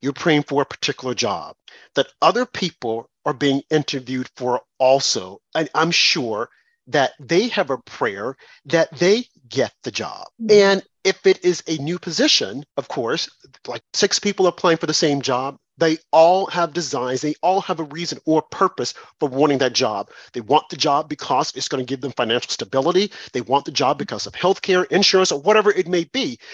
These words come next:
Speaker 1: But they all have a particular reason for praying for that job,
Speaker 2: Mm-hmm.
Speaker 1: okay? Then the determining day comes. Only one person gets the job.
Speaker 2: Right.
Speaker 1: So does that mean that the prayers of the others went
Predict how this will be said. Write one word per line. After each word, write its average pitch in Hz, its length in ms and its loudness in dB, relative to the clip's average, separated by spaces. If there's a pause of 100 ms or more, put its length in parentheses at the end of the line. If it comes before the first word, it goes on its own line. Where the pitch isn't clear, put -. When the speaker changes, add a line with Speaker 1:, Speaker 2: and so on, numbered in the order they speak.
(120)
Speaker 1:
But 196 120 2
they 190 180 4
all 190 340 6
have 170 260 -2
a 165 80 0
particular - 760 -4
reason 160 380 -4
for 160 140 0
praying 151 440 0
for 139 100 0
that 127 180 0
job, 117 340 -2 (100)
Speaker 2:
Mm-hmm. 247 160 -6
Speaker 1:
okay? 330 300 -8 (200)
Then 196 180 2
the 196 80 2
determining 175 480 2
day 139 180 4
comes. - 480 -12 (200)
Only 165 240 4
one 175 320 2
person 170 460 -2
gets 127 520 -4
the 139 60 -12
job. - 440 -6
Speaker 2:
Right. 208 220 -12 (220)
Speaker 1:
So 220 180 -6
does 190 460 2
that 226 260 2
mean 151 540 -2
that 160 180 -4
the 175 80 -6
prayers 170 600 0
of 151 160 -4
the 139 200 -8
others 143 440 -2
went 135 260 0